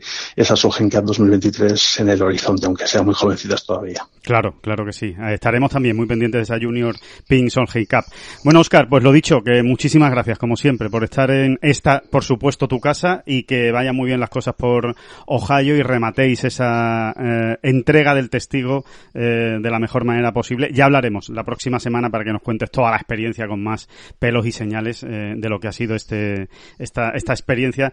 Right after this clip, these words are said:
Speaker 2: o este primer, eh, aldabonazo, eh, oficial de la Solheim Cup dos mil veintitrés en Finca Cortesín.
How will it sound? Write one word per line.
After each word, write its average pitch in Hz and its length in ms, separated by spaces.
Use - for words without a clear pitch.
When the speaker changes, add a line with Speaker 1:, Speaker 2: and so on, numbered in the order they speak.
Speaker 2:
o 131 100
este 160 200
primer, 151 640
eh, 135 440
aldabonazo, 143 840
eh, 117 680
oficial 147 580
de 120 140
la 117 80
Solheim 127 320
Cup 123 180
dos 120 140
mil 113 140
veintitrés 113 400
en 101 80
Finca 104 420
Cortesín. 98 300